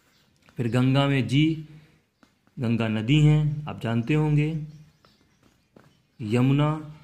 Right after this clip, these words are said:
यमुना में वाई कैपिटल है। हिमालयाज, हिमालय पर्वत हैं। ओके, इसमें भी यश आपको कैपिटल है। कोलगेट, कोलगेट आपकी एक कंप-, एक मंजन है। ओके,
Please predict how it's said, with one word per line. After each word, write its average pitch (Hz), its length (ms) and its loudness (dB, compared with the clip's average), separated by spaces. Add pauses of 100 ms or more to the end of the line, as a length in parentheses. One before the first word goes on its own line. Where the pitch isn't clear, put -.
(100)
यमुना 127 320 0
में 139 140 0
वाई 127 260 0
कैपिटल 127 480 -2
है। 139 300 -4 (300)
हिमालयाज, 135 760 2 (360)
हिमालय 135 380 2 (380)
पर्वत 127 380 2
हैं। 143 300 -2 (520)
ओके, 151 280 -2 (500)
इसमें 131 300 -2
भी 131 180 2
यश 135 140 0
आपको 131 280 -2
कैपिटल 131 440 -2
है। 135 120 -4
कोलगेट, 147 680 0 (800)
कोलगेट 160 440 4
आपकी 151 320 0
एक 135 180 0
कंप-, 131 220 0
एक 127 140 -2
मंजन 123 400 2
है। 147 240 0
ओके, 160 240 -2